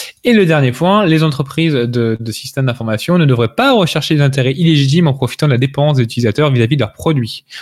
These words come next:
Euh, Google, euh, on pense à Android,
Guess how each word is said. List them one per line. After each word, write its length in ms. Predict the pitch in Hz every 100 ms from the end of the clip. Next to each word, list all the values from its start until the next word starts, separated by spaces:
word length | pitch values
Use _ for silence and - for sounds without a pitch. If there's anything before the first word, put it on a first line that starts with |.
| - _ _ -
Euh, 220 | 98 98 101
Google, 680 | 113 113 113 113 117 123 123
euh, 480 | 110 107 104 104 104
on 120 | 113
pense 280 | 113 113 -
à 20 |
Android, 240 | 113 127